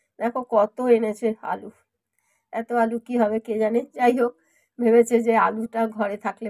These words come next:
পরে ভালো। তো এই আলু, এখানে টমেটো এনেছে, এখানে এই যে ধনে পাতা, আর এখানে একটা বড়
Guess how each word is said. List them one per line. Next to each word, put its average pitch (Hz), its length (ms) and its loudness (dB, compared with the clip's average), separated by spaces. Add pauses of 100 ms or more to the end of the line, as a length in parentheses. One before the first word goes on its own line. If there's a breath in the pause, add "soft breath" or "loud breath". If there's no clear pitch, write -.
পরে 196 160 -6 (120)
ভালো। 175 200 -4 (480)
তো - 60 -10 (120)
এই 254 80 2 (160)
আলু, 254 200 0 (520)
এখানে 233 260 -2 (160)
টমেটো 233 380 0 (100)
এনেছে, 233 380 0 (960)
এখানে 226 360 -2
এই 220 100 -4
যে 233 60 -4 (120)
ধনে 226 220 -4 (120)
পাতা, 226 340 -4 (1500)
আর 208 120 -10 (320)
এখানে 233 220 -8 (120)
একটা - 180 -10 (140)
বড় 202 180 -2